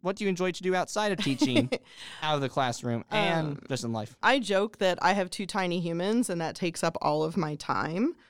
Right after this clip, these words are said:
Speaker 2: I do really enjoy hanging out with my family. I do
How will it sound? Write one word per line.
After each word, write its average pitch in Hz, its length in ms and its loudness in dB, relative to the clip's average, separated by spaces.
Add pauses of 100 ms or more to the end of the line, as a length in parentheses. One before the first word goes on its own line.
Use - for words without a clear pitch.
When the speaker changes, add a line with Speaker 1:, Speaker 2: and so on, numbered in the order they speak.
(100)
Speaker 2:
I 220 200 2
do 190 500 0
really 175 320 2
enjoy 165 380 2
hanging 160 320 2
out 127 160 2
with - 160 0
my 165 160 0
family. - 600 -6 (120)
I 175 180 2
do 170 560 0